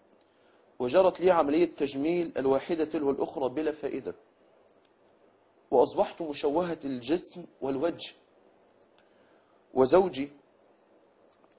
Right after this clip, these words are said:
الذي كان يصيبه، يعني، ذهول من رؤيتي، أصبح الآن مشمئز مني. ومرت الشهور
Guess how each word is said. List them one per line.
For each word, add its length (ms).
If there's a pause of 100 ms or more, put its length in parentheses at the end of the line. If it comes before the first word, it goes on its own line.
(140)
الذي 300
كان 540
يصيبه، 640 (720)
يعني، 320 (120)
ذهول 480
من 180
رؤيتي، 500 (760)
أصبح 320
الآن 300
مشمئز 500
مني. 300 (2250)
ومرت 420
الشهور 500